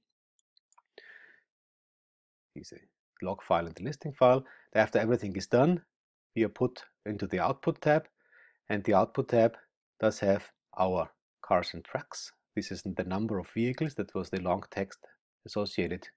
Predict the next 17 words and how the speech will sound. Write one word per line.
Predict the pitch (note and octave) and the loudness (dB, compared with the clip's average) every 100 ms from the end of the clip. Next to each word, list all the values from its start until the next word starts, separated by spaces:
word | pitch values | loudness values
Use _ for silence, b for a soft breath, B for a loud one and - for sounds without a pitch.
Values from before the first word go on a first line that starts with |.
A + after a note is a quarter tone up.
| _ _ _ - | _ _ _ -6
to | D2 | -2
our | E2+ - - _ _ _ - | 0 -2 -6 _ _ _ -10
X | - B2+ | -8 0
variable. | B2+ C#3 D3 E3+ - B B B B B | 2 2 2 -2 -4 B B B B B
And | C3 | 2
there's | C3+ | 2
a | B2+ | 6
second | F3 F3 C#3 | 4 4 2
tab, | C3+ B2+ C3+ | 8 8 8
Scenario | - A#2+ A#2+ C3 B2 | 4 6 8 8 8
Report. | B2+ B2+ D3+ E3+ | 6 6 6 6
If | C3 - | 4 -2
you | |
click | - C#3 | -2 2
on | G#2 | 2
that | F#2+ G#2+ - | 4 2 2
one, | D3+ | 0